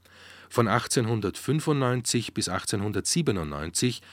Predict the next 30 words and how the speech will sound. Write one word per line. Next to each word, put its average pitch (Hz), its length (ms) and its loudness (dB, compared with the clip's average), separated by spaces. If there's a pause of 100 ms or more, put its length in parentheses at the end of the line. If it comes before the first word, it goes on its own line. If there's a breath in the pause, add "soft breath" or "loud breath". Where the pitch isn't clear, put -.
(440 loud breath)
wurde 143 320 6
durch 120 260 4
die 113 360 0
in 98 160 0
schwindelnder 113 720 2
Höhe 117 340 6
in 101 180 -2
den 95 160 -2
Fels 135 360 0
eingeschnittene 82 800 -4
Flexenstraße 101 920 0 (460 loud breath)
die 101 160 4
erste 123 380 2
Fahrwegverbindung 104 1200 0
von 78 200 -4
Stuben 113 540 -2
nach 71 200 -6
Zürs 85 400 -2
und 123 160 -2
Lech 90 240 -4
gebaut. - 440 -10 (1300 loud breath)
Die 113 140 4
Adelbergbahn 123 960 2
wurde 147 220 6
in 135 120 2
den 131 160 4
Jahren 110 360 4
achtzehnhundertachtzig 90 1200 -4
bis - 180 0
vierundachtzig 95 960 0